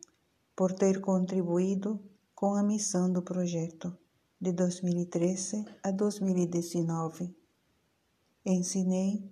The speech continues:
e aprendi muito com as alunas de corte e costura e língua espanhola, também com os alunos das outras oficinas.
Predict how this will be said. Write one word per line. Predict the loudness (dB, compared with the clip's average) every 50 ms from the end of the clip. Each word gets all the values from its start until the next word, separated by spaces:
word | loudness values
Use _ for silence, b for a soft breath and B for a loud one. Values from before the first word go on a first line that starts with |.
| b b b b b b _
e | 2 4 4
aprendi | 4 2 2 2 2 2 2 2 0 0
muito | 2 2 2 4 2 2 0 -2 -6 -6 -6 -6 b b b b b b b b _ _
com | 0 2 4
as | 4 4 4 2 2
alunas | 2 2 4 4 4 4 4 4 4 4 4 2 0 -2 -4 -4
de | -2 -2 -2
corte | -2 0 2 2 2 2 0 -4 -6
e |
costura | -4 -2 -4 -4 -4 -8 -4 -2 0 0 0 0 -2 -4 -2 0
e | 0 0
língua | 2 2 2 2 0 0 0 0 0
espanhola, | 0 0 -2 -6 -6 -2 0 0 2 2 0 0 0 -2 -4 -6 -10 _ _ _ _ _ _ _ _ _ _ _ _ _ _ _ _ _ _ _ _ _ _
também | 2 2 4 4 4 2 2 4
com | 2 2 2 2
os | 0 0 2 2
alunos | 2 4 4 4 2 2 2 2 0 2
das | 2 2 0 2 2 2
outras | 2 2 2 0 -2 -2 -2 -2 -2
oficinas. | -2 -2 -2 -4 -4 -4 -4 -4 -4 -2 -4 -4 -6 -6 -8 -10 -12 -14